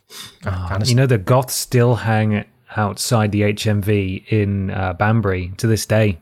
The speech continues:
Speaker 2: No way.
Speaker 1: That's where I, that's where I went to secondary school, and, uh, they, there's, like, a long, uh, like, proud tradition of, of goth and, uh, emo and scene and alternative kids who always hung out outside the H M V, and they were s-,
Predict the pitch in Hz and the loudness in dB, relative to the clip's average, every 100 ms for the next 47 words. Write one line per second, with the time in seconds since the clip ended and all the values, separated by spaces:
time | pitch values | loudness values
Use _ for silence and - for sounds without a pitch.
0 | - 151 214 247 240 226 160 117 104 - | -4 0 2 4 4 4 4 2 0 0
1 | 104 101 - - - 113 104 101 - - | 0 0 -4 -10 -4 0 2 0 0 -2
2 | 101 104 101 - 107 101 104 - - 101 | -2 -2 -2 -2 0 0 -2 -6 -4 -2
3 | 98 98 98 104 98 98 92 _ _ _ | 0 0 0 0 2 0 -2 _ _ _
4 | _ _ _ 113 117 107 117 98 117 113 | _ _ _ 0 2 4 2 4 2 2
5 | 101 98 107 131 147 135 107 92 _ _ | 0 2 4 4 4 4 2 -2 _ _
6 | - - _ _ - - - 101 - - | -20 -20 _ _ -10 -8 -4 -6 -6 -4
7 | 120 139 180 139 - 101 120 - 107 101 | 0 2 2 0 -2 2 0 0 0 -2
8 | 87 - 120 104 87 123 107 - - - | -4 -6 -2 -2 2 2 2 -2 -8 -2
9 | 113 107 101 98 - - - 95 92 90 | 0 2 0 -2 -6 -8 -4 -2 0 -2
10 | 87 - - - - - - _ 160 170 | -6 -14 -20 -20 -20 -20 -20 _ 4 6
11 | 147 135 135 139 120 110 - 151 139 131 | 6 6 6 4 2 2 2 4 4 6
12 | 127 131 120 117 117 120 131 123 117 110 | 4 4 2 2 0 2 4 4 2 -2
13 | - 131 110 - 120 117 120 - 135 123 | 2 2 2 -2 0 2 2 2 4 6
14 | 117 117 117 113 117 110 117 127 113 113 | 4 2 2 2 2 0 0 2 4 4
15 | 113 - 107 110 104 104 101 | 2 0 0 2 2 0 -2